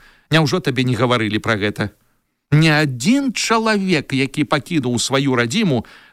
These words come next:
не надрукаваў нічога людскага, нават у газетах». Ён дапіў кофе. «Ты,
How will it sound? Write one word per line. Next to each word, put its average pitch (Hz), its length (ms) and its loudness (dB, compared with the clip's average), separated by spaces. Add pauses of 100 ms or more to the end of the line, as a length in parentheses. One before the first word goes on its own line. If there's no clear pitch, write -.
не 165 200 6
надрукаваў 180 760 2
нічога 190 580 0
людскага, 120 920 -2 (240)
нават 180 480 0
у 175 60 0
газетах». 107 720 -4 (720)
Ён 127 240 2
дапіў 120 320 0
кофе. 101 380 -2 (420)
«Ты, 214 400 2